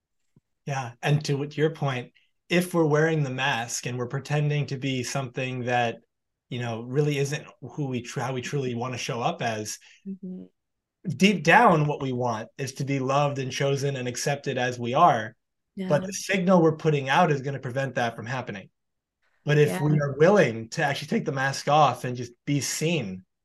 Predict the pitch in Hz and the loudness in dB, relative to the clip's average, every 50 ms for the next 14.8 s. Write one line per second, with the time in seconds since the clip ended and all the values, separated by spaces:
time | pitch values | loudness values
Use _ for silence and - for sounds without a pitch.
0 | _ _ - - 214 208 196 185 190 196 180 180 180 180 180 185 185 185 190 190 | _ _ -6 -4 -4 -4 -4 -6 -6 -8 -6 -6 -6 -6 -8 -8 -8 -8 -4 -2
1 | 156 180 202 196 185 180 - 147 - - 175 - - 151 165 175 175 165 165 156 | 0 2 4 4 4 4 4 2 -2 -6 -6 -4 -2 0 2 2 4 4 4 4
2 | 156 151 143 131 120 117 117 120 127 131 151 165 160 147 123 127 131 135 131 - | 4 2 2 0 -2 -6 -8 -6 0 2 4 6 6 4 4 2 0 0 -2 -4
3 | - 135 127 123 120 120 - 151 139 135 123 - - 120 113 - - 135 120 117 | -6 -4 -2 -2 -2 -2 0 2 2 0 0 -2 -6 -6 -6 -6 -8 -6 -4 -2
4 | 120 123 117 101 - _ _ _ _ _ - - - 143 156 160 160 156 160 160 | -2 -2 -2 -4 -8 _ _ _ _ _ -16 -6 0 4 6 6 6 6 4 2
5 | 147 143 147 151 143 135 135 135 131 131 123 127 139 127 127 131 131 135 131 127 | 2 2 2 0 -2 0 0 0 0 0 0 -2 -2 -2 -2 -2 0 0 0 0
6 | 123 131 143 151 175 160 135 131 120 - - 120 117 110 - 120 117 - 123 110 | 0 -4 -4 -2 -2 -2 -2 -2 -4 -4 -4 -4 -4 -4 -6 -8 -6 -6 -6 -6
7 | - - 120 - 139 131 120 139 147 147 139 139 139 135 127 - - - - - | -6 -6 -4 -2 -2 -2 0 2 2 4 4 4 2 2 0 -2 -10 -20 -20 -20
8 | _ _ _ _ - 160 139 139 135 135 139 135 131 120 139 - 139 131 143 151 | _ _ _ _ -4 0 2 4 6 6 4 4 0 -4 -8 -6 -2 2 4 4
9 | 156 156 156 151 143 143 156 170 151 123 117 - - 139 135 135 139 - 131 135 | 4 4 4 4 4 4 4 4 2 0 -2 -4 -6 -6 -8 -8 -8 -8 -6 -4
10 | 131 127 127 127 165 156 151 143 131 - - - 151 139 131 123 - - 175 226 | -4 -4 -2 0 2 2 2 2 -2 -2 -2 -2 -2 -2 -2 -4 -4 -4 -4 -2
11 | 240 180 117 92 92 - _ _ _ _ _ _ _ _ _ - 160 156 151 165 | -2 -4 -6 -8 -10 -16 _ _ _ _ _ _ _ _ _ 2 4 4 4 4
12 | 180 170 160 151 170 202 226 233 220 208 180 190 180 - - 180 180 156 139 139 | 2 0 2 2 6 8 8 8 8 6 4 2 0 0 0 0 0 0 0 0
13 | 165 165 185 208 190 156 139 131 127 127 135 147 147 135 135 123 - - 170 170 | 2 6 6 8 8 6 6 4 0 -2 -4 -4 -4 -4 -6 -4 -2 0 2 2
14 | 196 196 180 160 139 147 151 151 156 147 143 139 135 131 123 - | 4 4 4 2 2 0 -2 0 0 -2 -2 -2 -2 -4 -6 -8